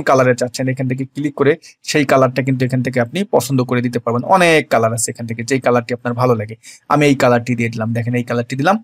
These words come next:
আরও অপশন আছে এখানে, আরও আছে, আপনার যেটা ভালো লাগবে সেটা এখান থেকে আপনি নিয়ে নেবেন। ঠিক আছে, এখানে এক একটা ক্লিক করে দেখবেন যে এগুলোর কী কাজ। এখন ছবিটির যে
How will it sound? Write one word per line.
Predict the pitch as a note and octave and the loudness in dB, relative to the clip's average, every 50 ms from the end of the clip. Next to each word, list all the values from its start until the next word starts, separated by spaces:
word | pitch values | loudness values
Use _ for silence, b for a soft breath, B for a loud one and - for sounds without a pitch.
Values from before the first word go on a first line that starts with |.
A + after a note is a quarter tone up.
| B B B _ _ - G3 | B B B _ _ 0 4
আরও | G#3 G3 G3 F3 D3 | 6 6 8 6 6
অপশন | - - - C#3 C3 | 4 0 -2 0 0
আছে | A#2 - C3+ B2 | 0 0 -2 -2
এখানে, | - C#3+ E3 F#3 - - C3+ C3+ | -2 -2 -2 -2 0 2 4 4
আরও | C3 C3+ C3+ B2+ | 6 6 4 4
আছে, | B2 - - D#3 | 4 2 0 0
আপনার | - - C#3+ B2+ | 0 0 -2 -2
যেটা | D3+ D3+ D#3 D3+ C3 | 0 0 2 2 2
ভালো | C3 C#3+ D3 D3+ | 2 2 4 2
লাগবে | D#3+ E3 A3 A3 - | 2 4 2 2 2
সেটা | D#3 D3 E3+ E3 | 2 2 2 2
এখান | C#3+ C3+ B2 B2+ | 2 0 -2 -2
থেকে | A#2+ A#2+ A#2 | -2 -4 -4
আপনি | A2+ - F3+ F#3 D#3+ | -4 -6 -6 -2 0
নিয়ে | D3 C3 A#2+ | 0 0 0
নেবেন। | A2+ A2+ G2+ G#2 - _ - | -2 -6 -8 -14 -16 _ -10
ঠিক | D3 D#3+ A3 | -4 -2 -2
আছে, | A3 - D3 - B B B B B - D3+ | -2 -2 -4 -6 B B B B B -4 -2
এখানে | D3 D#3+ D#3+ D3+ | 2 4 4 4
এক | C#3+ D#3 | 4 2
একটা | C#3+ - D#3+ D3 - - | 0 0 -2 -4 -2 -2
ক্লিক | F3 F3+ F3+ - | -2 -2 0 0
করে | - D3+ C#3+ C3+ | 0 2 2 2
দেখবেন | C#3 B2 C3 B2+ B2 | 2 2 2 2 2
যে | C3 | 2
এগুলোর | B2+ B2+ B2+ B2+ B2 - | 2 2 0 0 0 -4
কী | E3 D3 - | -6 -4 -2
কাজ। | - - - B B B B B B - D3 | -2 -4 -4 B B B B B B -2 2
এখন | - A#3 A3 F#3 - - | 4 4 4 4 4 2
ছবিটির | G3+ G3 F#3 G3+ - G#3 G3+ F3+ E3 | 4 4 4 2 2 0 0 2 2
যে | F3 | 2